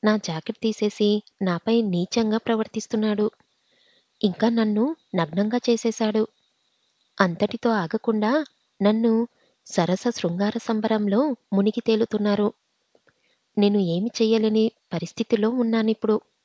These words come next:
అలా తన కోరిక నాపై తీర్చుకున్నాడు. తర్వాత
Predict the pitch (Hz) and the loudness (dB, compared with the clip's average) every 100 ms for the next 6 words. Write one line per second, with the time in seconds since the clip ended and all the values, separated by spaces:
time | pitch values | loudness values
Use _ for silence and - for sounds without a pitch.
0 | _ _ _ _ _ _ _ 202 208 214 | _ _ _ _ _ _ _ 2 2 0
1 | 208 208 - 175 208 226 220 208 - 202 | -2 -2 -2 0 0 -2 -2 -2 -2 -2
2 | 220 226 220 - 220 214 208 208 - _ | 0 -2 -4 -4 -4 -2 0 0 -2 _
3 | _ _ _ _ _ _ _ _ _ 190 | _ _ _ _ _ _ _ _ _ 0
4 | 165 170 208 208 233 | 2 0 -2 0 0